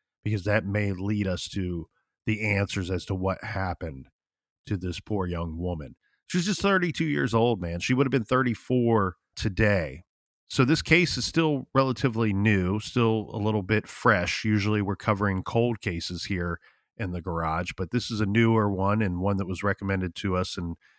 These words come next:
several people reached out and said, "Hey, guys, would you look into it?" Well, what we find is some interesting leads here. The local rumor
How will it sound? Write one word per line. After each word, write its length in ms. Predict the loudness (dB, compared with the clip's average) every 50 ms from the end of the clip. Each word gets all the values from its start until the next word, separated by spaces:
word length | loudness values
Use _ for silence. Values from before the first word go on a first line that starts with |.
| _ _ _ _ _ _
several 340 | -2 2 2 2 4 2 0
people 260 | 0 -2 -2 -2 -2
reached 300 | -2 -2 -2 -2 -2 -2
out 120 | -2 -2 -2
and 100 | -2 -4
said, 120 | -6 -4
"Hey, 140 | -2 -2 -2
guys, 400 | -2 0 0 2 2 0 0 -4
would 140 | -6 -6 -4
you 80 | -4
look 240 | -4 -4 -4 -4 -2
into 320 | -2 -2 -2 -2 -4 -8 -12
it?" 100 | -12 -6 0
Well, 240 | 2 2 2 2 0 -8 -20 -20 -20 _ _ _ _ _ _ _ _ _ _ _ _ _
what 180 | 6 6 8
we 100 | 8 4
find 480 | 4 6 6 6 6 8 8 6 6 6
is 100 | 4 4
some 380 | 4 2 4 4 2 -2 -4 -8 _ _ _ _ _ _ 4
interesting 680 | 4 4 6 4 2 2 2 2 4 4 4 2 0
leads 500 | 0 2 2 2 2 2 0 -2 -4 -6
here. 320 | -6 -6 -8 -8 -10 -16 -20 -20 _ _ _ _ _ _ _ _ _ _ _ _
The 260 | -4 -2 0 0 2
local 560 | 2 4 4 4 4 4 2 2 2 2 0
rumor 720 | 0 2 4 6 6 6 6 4 2 0 -4 -8 -14 -18